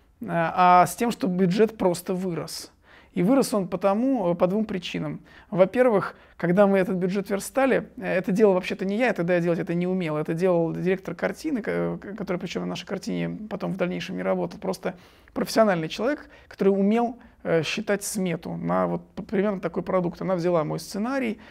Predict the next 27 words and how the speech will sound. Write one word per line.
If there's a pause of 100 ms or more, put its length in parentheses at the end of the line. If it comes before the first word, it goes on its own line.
(260)
весь
его,
значит,
внимательно
прочитала,
перечислила. (400)
Э,
есть
просто
даже
софт-элемент,
ну,
там
элементарная
формула
в
Excel.
То
есть
она (800)
взяла
количество
актеров,
действующих
лиц,
количество
диалогов,